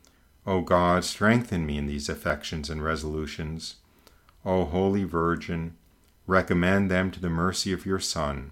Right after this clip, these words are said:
with all for whom I ought to pray. So ends the first meditation.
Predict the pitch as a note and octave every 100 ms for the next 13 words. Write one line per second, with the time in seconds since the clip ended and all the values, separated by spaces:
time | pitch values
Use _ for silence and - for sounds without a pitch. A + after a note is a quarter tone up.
0 | - _ - _ _ - E2+ - E2 E2+
1 | F2 - F2 E2 E2+ E2 E2 E2+ E2 E2
2 | D#2 D2+ - D#2 - D2+ D2 C#2 - _
3 | _ _ _ _ _ _ _ _ _ _
4 | _ _ - _ _ _ _ _ - -
5 | G2+ - G2+ F2 E2+ - E2+ F2 E2 -
6 | D#2+ D#2+ D2 F2+ D#2+ D2+ D#2 D2